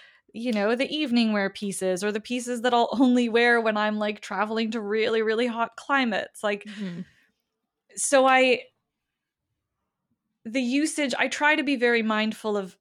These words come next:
Speaker 1: of that with the usage. Um,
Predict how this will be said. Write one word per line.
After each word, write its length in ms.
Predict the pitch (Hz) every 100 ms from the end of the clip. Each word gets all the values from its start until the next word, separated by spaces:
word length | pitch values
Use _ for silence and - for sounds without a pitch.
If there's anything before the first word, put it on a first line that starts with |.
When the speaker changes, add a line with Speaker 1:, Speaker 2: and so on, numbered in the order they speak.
| _
Speaker 1:
of 260 | - 185 185
that 320 | 196 196 196 -
with 300 | 196 190 -
the 100 | 190
usage. 960 | 185 180 185 - 190 185 185 - - - _ -
Um, 600 | 214 208 208 208 208 202